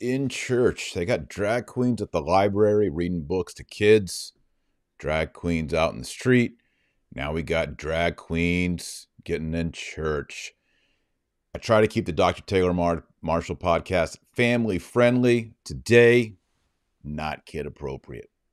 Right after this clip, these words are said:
If you're listening to children, just go ahead and turn it off. Maybe listen to a past podcast. Come back to this one because I don't want little ears hearing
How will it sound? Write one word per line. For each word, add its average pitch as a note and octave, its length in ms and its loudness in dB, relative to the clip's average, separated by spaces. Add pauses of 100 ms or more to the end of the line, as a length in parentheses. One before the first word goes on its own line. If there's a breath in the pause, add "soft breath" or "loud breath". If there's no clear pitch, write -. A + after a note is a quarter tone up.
(160)
If - 60 -20
you're C#2 100 -10
listening E2 480 -4
to C#2 80 -10
children, A#2 640 -2 (320)
just - 160 -20
go B2 200 -2
ahead G#2+ 260 2
and C#2+ 160 -6
turn F#2+ 220 -4
it F2 100 -2
off. F2+ 340 0
Maybe D#2+ 260 -6
listen D#2 300 -8
to D2 160 -10
a C2 60 -10
past E2 360 -2
podcast. D#2+ 640 -4 (420)
Come A2 240 -4
back G2 240 2
to E2 80 -6
this F#2+ 280 -2
one F#2 220 -2
because F2+ 460 0 (320)
I G2 100 2
don't G#2 160 0
want G2 200 2
little F2+ 340 -2
ears E2+ 500 -2 (320)
hearing E2 540 -2